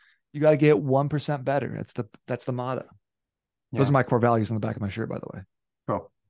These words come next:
Speaker 2: I, I only read, I only can see half of it. It says something inevitable.
Speaker 1: Yeah.
Speaker 2: Be inev-,
Speaker 1: Be
Speaker 2: okay,
Speaker 1: inevitable.
Speaker 2: I'm too fast. English is a second language for me, man. I can't read English that fast, you know? <laughs>
Speaker 1: Be inevitable.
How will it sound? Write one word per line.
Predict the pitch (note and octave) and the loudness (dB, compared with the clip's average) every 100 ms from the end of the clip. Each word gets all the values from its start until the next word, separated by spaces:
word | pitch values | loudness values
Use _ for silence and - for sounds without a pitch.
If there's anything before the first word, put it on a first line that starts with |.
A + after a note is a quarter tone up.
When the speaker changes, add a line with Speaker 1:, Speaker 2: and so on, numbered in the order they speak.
| _ _ _ _ _ - | _ _ _ _ _ -2
Speaker 2:
I, | C3 C3 D#3 C#3+ | 0 2 2 4
I | |
only | D3+ D3 | 6 6
read, | C#3+ C#3+ | 4 4
I | C3 | 2
only | C3+ C#3+ | 2 2
can | C3+ | 0
see | C3 B2 | -2 -2
half | G#2+ B2 C3+ | 0 0 0
of | G#2 | -4
it. | F#2+ F#2 | -6 -6
It | A2 | -8
says | - C3 | -4 -2
something | D3 B2+ B2+ | 0 0 0
inevitable. | A#2 A#2 A#2+ A#2 G#2 G2+ - _ _ _ _ _ - | 0 0 0 -2 -2 -6 -10 _ _ _ _ _ -20
Speaker 1:
Yeah. | A#2+ - _ _ _ C3 - _ _ _ _ _ _ _ _ _ _ _ - | -20 -20 _ _ _ -20 -20 _ _ _ _ _ _ _ _ _ _ _ -8
Speaker 2:
Be | A#2+ | -4
inev-, | A#2+ A2 A2 | -4 -4 -8
Speaker 1:
Be | - _ _ _ - | -14 _ _ _ 2
Speaker 2:
okay, | C#3+ F3 | 6 8
Speaker 1:
inevitable. | E3+ D#3 E3 E3 | 6 4 4 4
Speaker 2:
I'm | E3+ | 4
too | C3 | 0
fast. | C#3 A#2 - - _ | 2 0 0 -16 _
English | D3+ G3+ G3 | 2 4 4
is | G3+ | 2
a | F#3+ | 2
second | G#3 G3 E3 | 2 2 2
language | F#3 E3 - | 4 2 2
for | D3+ | 2
me, | C#3 B2+ | 2 2
man. | B2 C3 | 2 0
I | |
can't | B2+ D3+ | 0 0
read | D3 C#3+ | 0 0
English | A#2+ A2 - | 0 -2 -4
that | F#2+ - | -4 -2
fast, | F#2+ - | -4 -4
you | A#2 | -6
know? | C3 - - - | -6 -6 -16 -20
<laughs> | - - - | -20 -6 2
Speaker 1:
Be | E3 | 4
inevitable. | F3 D3 C#3+ D3+ | 6 4 2 0